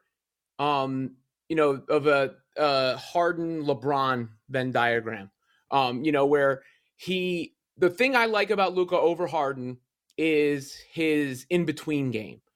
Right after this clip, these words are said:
you know, his craftiness. Luka can get that little fadeaway shot and hit it. He, he can, you know, manipulate the ball off the glass. And, and I, and I think Harden's biggest,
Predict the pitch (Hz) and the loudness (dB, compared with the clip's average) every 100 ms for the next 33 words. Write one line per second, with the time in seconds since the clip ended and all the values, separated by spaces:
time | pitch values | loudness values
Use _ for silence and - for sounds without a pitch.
0 | _ 139 143 131 147 - - 147 147 131 | _ 0 2 2 0 -2 2 2 0 -6
1 | 110 - - - _ - 180 180 185 170 | -14 -14 -20 -20 _ 0 2 2 0 -4
2 | 156 165 156 139 147 139 131 - - 151 | -2 0 0 0 -2 -4 -8 -14 -2 -2
3 | 147 139 131 120 - 135 113 - 127 123 | 0 0 -2 -2 -2 0 0 -4 -10 -6
4 | 113 101 _ _ - 156 147 160 160 151 | -6 -8 _ _ -4 -2 -2 -2 0 0
5 | 123 127 156 143 156 170 170 160 156 139 | -2 -2 0 2 2 0 2 2 2 -2
6 | 151 139 139 135 131 131 135 135 131 113 | 0 2 2 0 0 -6 -2 2 2 0
7 | 110 127 117 _ _ - 165 - 175 170 | -6 -12 -14 _ _ -8 -6 -2 -2 -2
8 | 196 - 185 202 180 139 120 - 180 202 | -4 0 0 0 -4 -8 -8 0 2 2
9 | 190 - | -2 -10